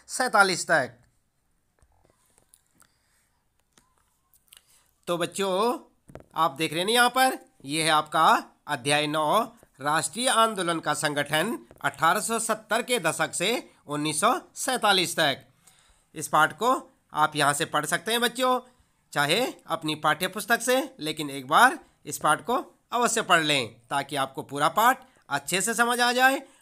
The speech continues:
और यहाँ पर जो आपको प्रश्नों के उत्तर बताए जाएंगे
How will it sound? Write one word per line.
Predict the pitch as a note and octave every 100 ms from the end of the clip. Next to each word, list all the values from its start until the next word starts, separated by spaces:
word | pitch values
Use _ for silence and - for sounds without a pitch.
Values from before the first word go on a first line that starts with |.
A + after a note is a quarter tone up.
| _ -
और | C#3 C#3
यहाँ | C3+ C#3
पर | E3+ A3
जो | A#3
आपको | A#3+ A#3 B3
प्रश्नों | A#3+ F#3 D#3+ D3+
के | D3+
उत्तर | C#3+ D3
बताए | C#3 D3 D#3+
जाएंगे | G#3 A#3 B3 C4